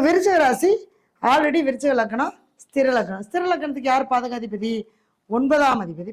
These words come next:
பாதகாதிபதி. இப்ப இங்க ஒன்பதாம் அதிபதியா இருந்தாலும்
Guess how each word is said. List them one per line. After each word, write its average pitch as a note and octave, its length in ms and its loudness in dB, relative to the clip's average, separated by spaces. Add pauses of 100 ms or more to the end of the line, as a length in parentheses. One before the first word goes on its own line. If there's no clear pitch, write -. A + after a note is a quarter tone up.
(100)
பாதகாதிபதி. D3+ 640 -10 (920)
இப்ப C#4+ 180 0 (220)
இங்க D#4+ 140 -2 (120)
ஒன்பதாம் F4+ 440 0
அதிபதியா B3+ 380 -4
இருந்தாலும் G3+ 460 -4